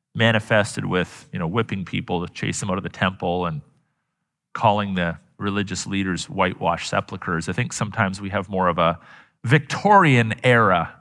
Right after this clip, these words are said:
notion of humility than we do a biblical notion of humility. Humility is not being weak, weak, weak and feeble. Humility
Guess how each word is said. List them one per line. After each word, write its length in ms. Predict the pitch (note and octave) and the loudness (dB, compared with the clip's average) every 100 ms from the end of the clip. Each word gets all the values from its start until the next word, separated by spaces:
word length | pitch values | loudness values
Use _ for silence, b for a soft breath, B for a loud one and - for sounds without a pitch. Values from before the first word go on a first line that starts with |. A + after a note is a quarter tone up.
| _ _ _ _ _ | _ _ _ _ _
notion 480 | G2+ A#2+ B2+ - A2 | 2 6 6 4 0
of 100 | F#2+ | -2
humility 560 | E2+ A2+ A2 D3 B2 G#2+ | -2 -2 4 6 6 2
than 100 | G#2 | 0
we 120 | G#2+ | -2
do 100 | A2 | 0
a 60 | F#2 | 2
biblical 420 | C3+ D3 A#2 F#2+ | 4 4 2 -2
notion 400 | F#2 F#2 F#2+ - | -4 -4 -4 -6
of 100 | E2+ | -8
humility. 580 | - F#2+ B2 A#2+ G2 F2 - _ b b b b | -6 0 2 2 0 -4 -8 _ b b b b
Humility 480 | D3+ D#3+ A3+ F3 B2+ | 2 6 6 6 4
is 140 | A#2 | 4
not 480 | B2+ B2 A#2 - b b b | 4 6 4 0 b b b
being 280 | B2 C3+ A#2 | 4 4 4
weak, 460 | B2+ C#3+ C3+ - A2+ | 6 4 2 -12 -8
weak, 300 | A2+ C3 C3+ - | 0 0 0 -8
weak 460 | A2 A2 D3 C#3+ | -6 0 0 2
and 160 | A#2 F#2 | -2 -2
feeble. 640 | - F3 D3+ F2+ - - _ _ _ _ _ _ _ _ _ _ _ _ _ b | 2 4 6 4 -4 -12 _ _ _ _ _ _ _ _ _ _ _ _ _ b
Humility 800 | - D#3+ D3 G#3 B3 C3 A2 A2 | -2 2 6 8 8 6 4 0